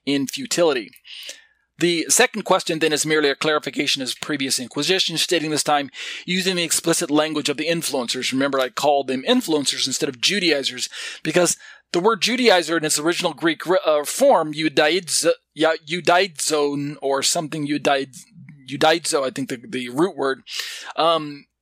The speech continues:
it's found in Galatians chapter two, around verse fifteen, somewhere around there, fifteen, sixteen, seventeen. Um, this phrase just simply refers to living a lifestyle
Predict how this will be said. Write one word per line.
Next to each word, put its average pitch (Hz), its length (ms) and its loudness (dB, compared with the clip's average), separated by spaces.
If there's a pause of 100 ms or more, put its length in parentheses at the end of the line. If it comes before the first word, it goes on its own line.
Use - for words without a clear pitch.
(160)
it's 131 300 0
found 165 280 2
in 135 140 -2
Galatians 135 400 0
chapter 127 320 -6
two, 107 580 -2 (420)
around 131 300 0
verse 120 220 -2
fifteen, 143 460 -4
somewhere 123 260 -2
around 117 160 -2
there, 117 140 -4
fifteen, - 340 -8
sixteen, 123 560 -4
seventeen. 110 420 -4 (400)
Um, 147 640 0 (180)
this 180 300 2
phrase 208 720 2 (240)
just - 220 2
simply 190 300 2
refers 165 380 -2
to - 140 -4
living 160 400 2
a 147 40 4
lifestyle 139 800 2